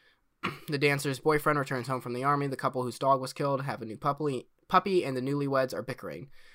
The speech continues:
Lisa reclines on the daybed in Jeff's apartment, wearing jeans,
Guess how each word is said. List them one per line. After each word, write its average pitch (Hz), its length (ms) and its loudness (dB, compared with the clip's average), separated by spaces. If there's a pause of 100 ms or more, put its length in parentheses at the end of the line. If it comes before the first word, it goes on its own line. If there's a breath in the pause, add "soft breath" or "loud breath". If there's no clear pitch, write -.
(140 soft breath)
Lisa 147 280 2
reclines 139 540 0
on 135 260 -2
the 123 220 -2
daybed 139 420 -2
in 127 100 -6
Jeff's 131 200 -6
apartment, 156 540 -4 (280)
wearing 143 340 2
jeans, 143 480 -2